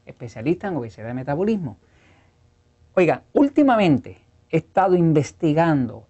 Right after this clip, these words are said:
este tema de la nutrición, del ciclo del cuerpo, de cómo construir la energía con el ciclo Krebs, con el ciclo cítrico, cómo es que el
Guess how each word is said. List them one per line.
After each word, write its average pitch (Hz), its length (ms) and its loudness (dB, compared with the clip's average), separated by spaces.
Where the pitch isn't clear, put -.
este 208 460 -2
tema 170 580 0
de 143 220 -6
la 123 160 -2
nutrición, 147 1040 0
del 113 160 -2
ciclo 175 640 -2
del 123 200 -2
cuerpo, 151 800 0
de 131 200 -4
cómo 175 340 2
construir 147 480 0
la 170 100 4
energía 165 800 0
con 131 180 -2
el 107 100 -8
ciclo 160 600 -4
Krebs, 185 560 0
con 135 200 -6
el 113 100 -10
ciclo 170 420 -2
cítrico, 185 880 0
cómo 196 260 2
es 156 60 -2
que 175 100 -2
el 165 100 0